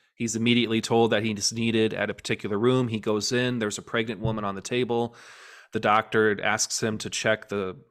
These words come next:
the stomach. So he uses the ultrasound, and it's like, "Yep, there's, there's a live, healthy baby in here."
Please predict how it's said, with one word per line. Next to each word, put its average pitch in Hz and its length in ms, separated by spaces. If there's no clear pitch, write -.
the 95 360
stomach. 123 560
So 110 300
he 107 220
uses 113 360
the 104 180
ultrasound, 107 720
and 98 240
it's - 140
like, 101 160
"Yep, 135 180
there's, - 440
there's 101 220
a 98 160
live, 110 760
healthy 113 300
baby 113 360
in 101 80
here." 98 300